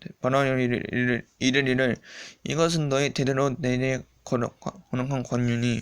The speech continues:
권유니, 사람의 몸에 붙지 말며 이 방법대로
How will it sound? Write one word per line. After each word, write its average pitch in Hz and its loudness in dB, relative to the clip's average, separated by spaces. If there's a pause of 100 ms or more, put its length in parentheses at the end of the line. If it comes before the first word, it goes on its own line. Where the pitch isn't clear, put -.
(280)
권유니, 123 0 (560)
사람의 208 2
몸에 151 2 (140)
붙지 - -4
말며 120 2 (540)
이 135 2
방법대로 139 0